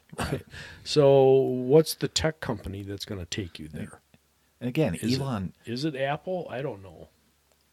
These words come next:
Speaker 2: Um, someone, Microsoft, I don't know. One, a, a true tech company is gonna develop that, not a car company.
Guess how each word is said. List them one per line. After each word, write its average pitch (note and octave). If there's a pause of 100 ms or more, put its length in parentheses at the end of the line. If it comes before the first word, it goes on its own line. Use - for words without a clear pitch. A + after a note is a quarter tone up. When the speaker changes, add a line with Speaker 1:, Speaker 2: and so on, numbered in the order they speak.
(320)
Speaker 2:
Um, F#2+ (400)
someone, A#2+
Microsoft, -
I A#2+
don't B2+
know. F#2+
One, C#3 (260)
a, C3+
a B2+
true -
tech -
company F2+
is D#2+
gonna G2
develop G2
that, -
not G#2+
a F2
car -
company. -